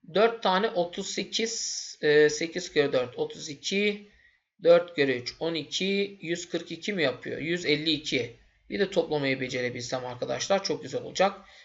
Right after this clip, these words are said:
Yüz elli iki eksi beş çarpı yirmi sekiz, sekiz kere beş kırk, beş kere iki on, yüz kırk dersek, yani iki T eşittir on iki, T eşittir altı,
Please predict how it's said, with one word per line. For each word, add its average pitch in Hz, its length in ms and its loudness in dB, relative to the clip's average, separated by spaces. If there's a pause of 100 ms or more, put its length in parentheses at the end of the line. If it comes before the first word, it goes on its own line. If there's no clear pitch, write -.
(120)
Yüz 170 220 -2
elli 151 220 2
iki 120 220 -10
eksi 202 720 2
beş 196 200 2
çarpı 143 380 4
yirmi 156 200 -2
sekiz, 165 400 -4
sekiz 156 380 -6
kere 131 240 2
beş - 220 -2
kırk, 180 300 -2
beş 156 260 0
kere 131 160 -2
iki - 160 -4
on, 175 180 0
yüz 151 360 -4
kırk - 460 0 (680)
dersek, 135 720 2 (340)
yani 131 260 0 (140)
iki 202 340 -10
T 156 200 0
eşittir - 500 -6
on 180 140 -6
iki, 202 320 -8
T 156 240 4
eşittir 170 480 -2 (120)
altı, 160 640 0